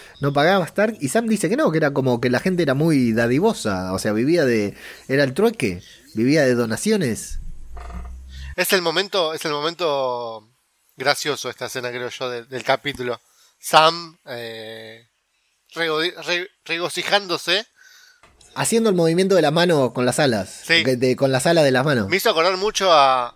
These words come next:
Speaker 2: a, a Hulk en el, en el bar,
Speaker 1: Sí.
Speaker 2: cuando estaban con Nat y
Speaker 1: Sí.
Speaker 2: Steve,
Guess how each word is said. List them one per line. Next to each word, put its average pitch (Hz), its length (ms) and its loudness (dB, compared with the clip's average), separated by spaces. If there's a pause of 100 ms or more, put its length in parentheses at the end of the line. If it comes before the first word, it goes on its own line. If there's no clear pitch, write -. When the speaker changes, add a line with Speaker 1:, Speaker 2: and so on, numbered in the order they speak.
Speaker 2:
a, 110 760 -6 (540)
a 139 80 -4 (260)
Hulk - 320 -4 (920)
en 131 180 -8
el, 135 300 -4
en 147 120 -6
el 143 140 -4
bar, 165 280 8
Speaker 1:
Sí. 131 140 2
Speaker 2:
cuando 135 180 -4
estaban 147 280 0
con 135 240 -4
Nat 156 220 2
y 151 60 -4
Speaker 1:
Sí. 113 140 4
Speaker 2:
Steve, 185 300 -4